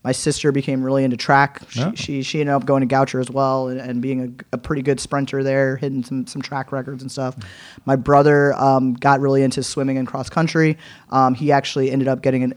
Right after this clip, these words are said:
Speaker 1: Army R O T C scholarship to
Speaker 2: Nice.
Speaker 1: Hampton University, where our dad graduated from. Um, he's in the Army now. He does computer science. Um,
Speaker 2: Excellent.
Speaker 1: and he can, he's probably the most fit out of all of us. So.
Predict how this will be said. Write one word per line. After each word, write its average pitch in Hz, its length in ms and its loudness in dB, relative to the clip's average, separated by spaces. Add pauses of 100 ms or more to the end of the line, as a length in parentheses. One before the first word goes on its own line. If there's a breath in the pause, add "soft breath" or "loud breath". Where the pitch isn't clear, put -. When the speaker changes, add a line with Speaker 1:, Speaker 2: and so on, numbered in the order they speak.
(180)
Speaker 1:
Army 135 260 4
R 131 160 -2
O 127 80 -2
T 131 160 -12
C 131 180 -10
scholarship 127 520 -4
to 135 60 -2
Speaker 2:
Nice. - 80 -2
Speaker 1:
Hampton 127 280 -4
University, 160 580 4
where 143 140 2
our 123 120 -4
dad 147 220 -2
graduated 147 460 -4
from. 139 300 -4 (360 loud breath)
Um, 123 300 0
he's 131 240 -2
in 127 60 2
the 127 80 -2
Army 135 260 2
now. 131 280 2
He 127 80 2
does 123 140 -2
computer 123 320 -6
science. 120 600 -2
Um, 131 40 -2
Speaker 2:
Excellent. 123 540 2
Speaker 1:
and 120 100 0
he 120 60 -2
can, 123 380 -2 (160)
he's - 120 -16
probably 127 220 2
the 127 80 0
most 131 220 -2
fit 131 280 -8
out 123 120 -4
of 117 100 -6
all 117 180 -4
of 123 120 -8
us. 123 120 -10
So. 127 200 -8